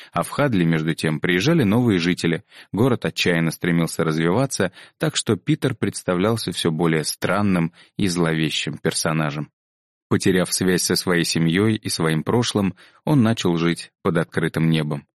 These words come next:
Каждое утро, идя в школу по берегу Темзы,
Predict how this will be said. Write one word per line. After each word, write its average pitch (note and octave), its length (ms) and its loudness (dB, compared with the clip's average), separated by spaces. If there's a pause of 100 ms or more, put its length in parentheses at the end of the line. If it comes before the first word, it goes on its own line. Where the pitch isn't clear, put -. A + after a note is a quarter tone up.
(180)
Каждое B2 400 4
утро, E2+ 380 2
идя D#2 160 0
в - 80 -6
школу D#2+ 320 -2
по D#2+ 140 -2
берегу D#2+ 320 0
Темзы, A2 460 2